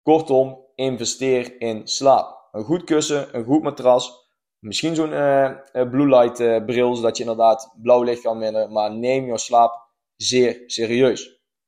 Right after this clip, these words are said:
Ik hoop jullie op deze manier wat meer geïnformeerd hebben en eigenlijk wel meer te overtuigd hebben dat slapen wel een belangrijk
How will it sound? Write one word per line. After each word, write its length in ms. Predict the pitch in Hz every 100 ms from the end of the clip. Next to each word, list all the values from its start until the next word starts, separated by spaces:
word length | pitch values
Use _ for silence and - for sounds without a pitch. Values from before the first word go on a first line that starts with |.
| _ _ _ _ _ _ _ _ _ _ _ _ _ _
Ik 100 | 127
hoop 180 | 151 190
jullie 160 | 190 170
op 120 | 151
deze 220 | 165 156
manier 140 | 156 147
wat 120 | 135
meer 360 | 143 135 - - _ _ _
geïnformeerd 500 | - 139 135 151 156
hebben 320 | 143 113 107
en 440 | 151 147 101 - _ _ _ _ _ _ _ _ _ _ -
eigenlijk 340 | 143 143 139
wel 100 | 135
meer 340 | 135 127 110
te 100 | -
overtuigd 460 | 139 123 - 151 143
hebben 220 | 131 113
dat 160 | 113 -
slapen 320 | 143 143 120
wel 180 | 131 120
een 60 |
belangrijk 580 | 117 131 120 117 - _